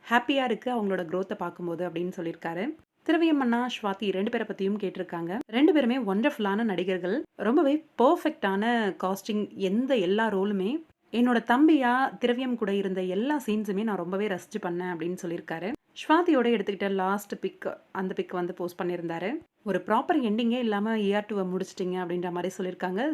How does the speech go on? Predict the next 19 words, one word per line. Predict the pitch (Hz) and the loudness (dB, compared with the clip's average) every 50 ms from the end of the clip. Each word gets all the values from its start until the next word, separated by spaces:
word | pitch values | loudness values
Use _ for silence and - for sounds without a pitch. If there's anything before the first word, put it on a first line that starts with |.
| 311 - - | -4 -4 -2
"Same | 220 190 214 240 240 | 0 0 2 0 0
blood" | 185 190 180 175 175 175 | 0 0 -2 -2 -2 -4
அப்படின்னு | 156 160 170 180 180 - | -2 -2 -4 -4 -4 -4
சொல்லியிருக்காரு. | 190 170 175 - - - 170 160 175 208 285 359 - - _ _ - 185 165 233 | -4 -4 -4 -6 -6 -8 -6 -4 -2 -4 -4 -4 -8 -12 _ _ -16 -6 0 0
"கேபி | 233 254 320 311 311 311 277 | 0 2 4 4 4 6 6
or | 214 196 202 202 202 - | 4 0 0 -2 -4 -4
ஸ்வாதி, | 190 180 185 - 226 202 - - _ _ | -4 -4 -2 -4 -6 -8 -10 -12 _ _
யார் | - 196 208 202 233 311 320 269 240 | -6 -2 0 0 2 2 2 2 2
உங்களோட | 220 202 185 185 185 | 2 0 0 -2 -2
ஃபேவரட்? | - 190 190 190 190 185 180 - - _ | 0 0 0 0 0 -2 -4 -6 -12 _
ஆன்சர் | - 185 202 220 240 240 269 254 - | -4 0 2 2 2 2 0 0 0
பண்ணணும்" | - 185 185 180 185 185 185 | -2 -4 -2 -2 -2 -2 -2
அப்படின்னு | 170 175 175 190 190 - | -2 -2 -4 -4 -4 -4
சொல்லியிருக்காங்க. | 185 180 180 165 - 196 185 180 170 180 226 294 - _ _ | -4 -4 -4 -6 -6 -6 -6 -4 -4 -4 -4 -6 -8 _ _
ரெண்டு | 208 254 311 392 359 | 0 2 2 4 4
பேருமே | 294 254 226 254 269 233 226 | 2 2 2 0 0 -2 -2
ஈக்குவலான | 233 - - 254 226 208 196 202 220 | -4 -4 -4 -2 0 0 0 0 0
குட்டா-, | 190 175 190 170 190 190 202 202 | -2 -2 -4 -2 -2 -2 -2 0
குட் | 170 214 214 208 | -2 -2 -4 -4